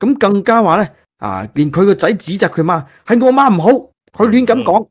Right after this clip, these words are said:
Speaker 1: 佢講嘢粗魯。噉另外一位啊，金嘟禪嘅追隨者呢，噉亦都喺報道之後呢，就指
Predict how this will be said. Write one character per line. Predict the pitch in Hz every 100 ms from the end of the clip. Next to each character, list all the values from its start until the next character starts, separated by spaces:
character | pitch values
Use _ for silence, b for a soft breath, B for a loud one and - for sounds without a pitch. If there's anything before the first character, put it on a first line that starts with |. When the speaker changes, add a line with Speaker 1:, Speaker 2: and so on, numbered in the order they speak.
| _
Speaker 1:
佢 | 202 190
講 | 175 214
嘢 | -
粗 | 240 220
魯。 | 131 156 - _ _ -
噉 | 147
另 | 123 101
外 | 104
一 | 131
位 | 90 113
啊， | 92 -
金 | 123 135 131
嘟 | 143
禪 | 143 - - 135 135 -
嘅 | 90 90
追 | - 120
隨 | 117 - 62
者 | - - 98
呢， | 120 - _ _
噉 | 107 135 123
亦 | - -
都 | 123
喺 | 127
報 | 131 95 95 101
道 | 90 90
之 | - 120
後 | 101
呢， | 117 _ _ -
就 | 117 120
指 | - -